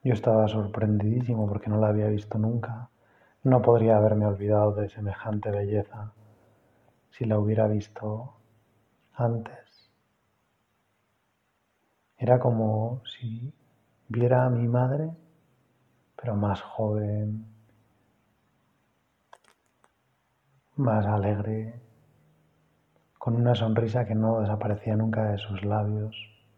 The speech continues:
y con unos ojos que brillaban. Yo creo que estaba emocionada.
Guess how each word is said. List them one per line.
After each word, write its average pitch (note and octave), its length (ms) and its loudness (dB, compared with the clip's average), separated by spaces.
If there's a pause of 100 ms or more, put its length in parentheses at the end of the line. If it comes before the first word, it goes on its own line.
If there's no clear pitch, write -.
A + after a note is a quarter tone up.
(840)
y B2+ 80 -12
con A2+ 140 0
unos A2+ 200 0
ojos C3 320 2
que A2 200 -4
brillaban. G#2 720 -2 (540)
Yo B2+ 100 0
creo C3 120 4
que B2 60 -2
estaba B2 320 -2
emocionada. G2 720 -6